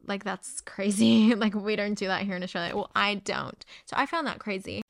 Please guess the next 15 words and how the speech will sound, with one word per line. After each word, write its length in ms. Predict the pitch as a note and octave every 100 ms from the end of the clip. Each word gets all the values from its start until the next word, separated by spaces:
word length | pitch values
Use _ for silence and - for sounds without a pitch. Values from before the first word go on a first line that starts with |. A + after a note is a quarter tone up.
| _
A 60 | A#3
lot 400 | A#3 D4 F4 - -
of 200 | D4 -
people 360 | - B3+ C4+
say 300 | B3+ - A3
it 140 | G#3+ -
stinks 680 | - - A3+ D#4 F#4+ - -
or 320 | G#3 G#3 G3+ G#3+
the 260 | G#3+ -
air 180 | G#3 G#3+
smells 420 | - G3+ F#3+ G3
weird. 400 | G#3 G3 - - _ _ _ _ _ _ _
Yeah, 480 | A3 A3 G#3+ G3 - _ _
the 220 | A3 A3+ G#3+
air, 280 | A#3 D#4+